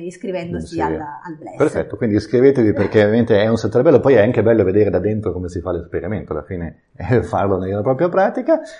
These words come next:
Speaker 2: E grazie ancora. All'ultimissima cosa, io chiedo sempre ai nostri ospiti, ehm, qual è la loro città preferita, perché, eh, sono un po' indietro con questo, me ne scuso.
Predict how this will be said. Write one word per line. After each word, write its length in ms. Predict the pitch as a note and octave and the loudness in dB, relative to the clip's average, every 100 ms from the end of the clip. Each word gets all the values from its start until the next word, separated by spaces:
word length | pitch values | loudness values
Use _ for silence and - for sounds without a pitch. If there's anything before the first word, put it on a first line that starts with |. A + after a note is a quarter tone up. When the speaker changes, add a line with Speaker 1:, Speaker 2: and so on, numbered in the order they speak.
| - _ | -20 _
Speaker 2:
E 180 | G#2+ | 4
grazie 280 | A2 D3 D3 | 4 2 0
ancora. 300 | E3+ A3+ G3+ | -2 2 2
All'ultimissima 680 | C3 C#3+ E3+ F3 G3 F#3+ F#3 | 2 2 2 0 -2 -4 -6
cosa, 220 | F#3+ G#3 | -4 0
io 100 | F3+ | 0
chiedo 200 | D#3+ D#3 | 0 -2
sempre 320 | B2+ D#3 C3+ G2+ | -2 -4 -6 -6
ai 60 | |
nostri 300 | G#2+ C3 - | -6 -8 -6
ospiti, 540 | C3 D3 C#3 A#2 G#2 G2 _ _ _ | -6 -6 -8 -6 -6 -8 _ _ _
ehm, 640 | G2+ G2 F#2+ F#2+ F#2+ F#2 F2+ | -4 0 0 -2 -6 -10 -6
qual 160 | A2 | -2
è 60 | D3 | 0
la 80 | C3+ | 2
loro 220 | A#2 B2+ | 0 -2
città 480 | - G#2+ - A#2+ G#2 | -4 -10 -6 -4 -4
preferita, 580 | - G2 A#2+ B2 B2+ C3 | -6 -8 -6 -8 -6 -8
perché, 800 | - G2 G#2+ G#2 G2 F#2+ F#2+ F#2+ | -6 -6 -4 -2 -2 -2 -2 -2
eh, 60 | F#2+ | -4
sono 200 | A2 G2 | -6 -8
un 60 | |
po' 120 | G2+ | -4
indietro 300 | G2+ G2+ F#2 F2+ | -2 -2 -2 -6
con 100 | F2+ | -6
questo, 260 | G#2+ - | -8 -8
me 100 | F#2 | -8
ne 120 | F#2+ | -8
scuso. 520 | G#2+ - G2+ G#2 G2+ | -10 -8 -4 -2 -4